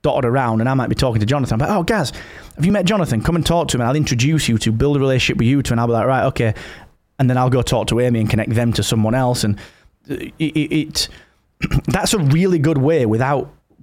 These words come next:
expending your extrovert fuel of, of, of, of getting a lot of relationships built quite quickly. It,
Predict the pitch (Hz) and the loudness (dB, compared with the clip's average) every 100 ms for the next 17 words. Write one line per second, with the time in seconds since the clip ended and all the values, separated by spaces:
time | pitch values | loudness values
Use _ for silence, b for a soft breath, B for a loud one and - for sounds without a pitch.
0 | - 156 - - - 147 147 139 131 127 | -8 -6 -2 -2 0 2 2 2 2 0
1 | - 143 - - 127 127 123 - - - | -2 -4 -4 -2 0 0 -2 -8 -12 -6
2 | - 135 101 92 b b b b b b | 0 0 0 -2 b b b b b b
3 | _ _ - 135 113 - 139 117 - - | _ _ -4 -2 -2 -2 -2 -2 -4 -8
4 | - 123 110 - 123 120 - 127 131 123 | -4 -4 -2 -2 -2 -2 -2 0 0 2
5 | 120 - 123 117 120 127 123 135 113 104 | 0 -2 0 2 2 2 0 0 0 0
6 | 127 117 117 113 123 110 117 - 120 127 | 0 2 2 0 0 -2 -4 -2 -2 0
7 | - 120 - 123 - 135 127 135 | -2 -2 -2 -4 -2 -2 0 -2